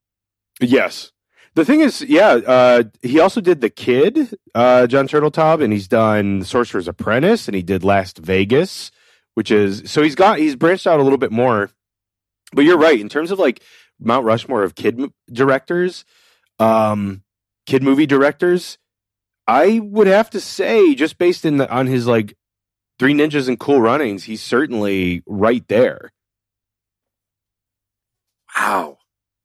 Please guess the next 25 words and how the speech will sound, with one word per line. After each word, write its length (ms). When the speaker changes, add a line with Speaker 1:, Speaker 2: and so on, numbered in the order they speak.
Speaker 1:
Yeah. 280
Yeah, 240
yeah. 320
So, 600
you 100
know, 120
we're 160
dealing 380
with, 360
uh, 320
somebody 480
who 260
is, 600
um, 680
right 200
in 80
his 100
sweet 260
spot 280
here. 300
This 120
was 140
his 140
second 320
movie. 380